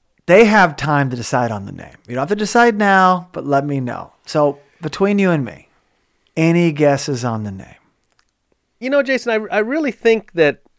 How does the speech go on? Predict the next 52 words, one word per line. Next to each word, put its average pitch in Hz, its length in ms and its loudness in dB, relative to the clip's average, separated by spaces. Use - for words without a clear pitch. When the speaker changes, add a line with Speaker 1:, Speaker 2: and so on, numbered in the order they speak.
Speaker 2:
I 208 120 2
think 311 120 0
we 339 80 0
kinda 262 220 2
get 214 100 4
a 170 60 2
chuckle 190 480 2
when 175 120 2
we 160 80 -2
mention 156 340 -2
Eagle 165 260 -2
Fang. 156 400 0
I 143 60 -2
think 151 160 -6
everybody 151 340 -6
does. 165 260 -2
I 285 120 0
don't 349 120 2
think 302 180 0
Eagle 190 260 0
Fang 160 380 -2
should 147 160 -6
really 156 240 0
be 151 100 -4
taken 143 380 -4
seriously 143 520 -2
as 127 160 -2
the, 123 160 0
as 120 120 -2
the 120 100 -2
name 123 220 0
of 123 100 -2
a 123 60 2
dojo. 120 480 0
It 143 60 -2
was 156 180 -4
so 214 260 2
come 175 300 -6
and 156 120 -4
go, 131 380 0
and 107 260 -4
Speaker 1:
Yeah. 110 200 -10
Speaker 2:
it 208 60 2
was, 240 180 4
it 220 160 0
was 247 140 -2
during 233 200 6
an 196 60 6
intermediary 165 840 4
period, 151 560 -2
you 143 60 -10
know. 143 220 -6